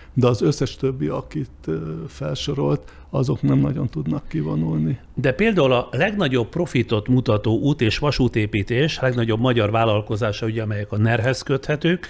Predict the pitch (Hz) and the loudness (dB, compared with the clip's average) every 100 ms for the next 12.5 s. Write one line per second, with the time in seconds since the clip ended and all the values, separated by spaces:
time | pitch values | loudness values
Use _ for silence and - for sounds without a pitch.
0 | - - - 123 120 120 104 120 113 110 | -16 -6 2 2 2 0 0 0 2 2
1 | 104 110 104 101 107 113 110 113 113 - | 2 2 0 0 0 2 0 0 -2 0
2 | 110 107 104 143 135 139 143 165 185 180 | 0 0 0 0 2 2 4 4 4 0
3 | - - - 127 117 143 139 139 - - | -14 -18 -8 -6 2 4 4 2 -2 -2
4 | 147 135 135 170 185 185 180 - 165 156 | 2 4 4 2 2 2 2 2 2 2
5 | 143 - 135 113 107 107 - 113 - 110 | 0 0 0 2 0 0 0 0 0 -4
6 | 110 107 110 113 110 113 113 113 104 95 | -2 -2 0 0 0 0 0 0 -2 -4
7 | 101 110 - 185 180 160 127 120 110 113 | -4 -4 -2 -2 2 2 0 -2 0 2
8 | 110 110 110 120 170 185 - - - 120 | 2 0 0 2 2 -2 -14 -4 0 2
9 | 113 185 185 110 - 107 104 107 104 139 | 4 4 4 2 2 0 2 -2 -2 0
10 | 123 113 135 127 123 120 120 - 131 117 | 2 4 4 4 2 2 2 0 2 4
11 | 113 117 110 110 107 117 110 135 117 107 | 4 2 0 -2 -2 -4 -2 0 0 0
12 | 101 107 107 120 156 | -2 -4 -2 2 2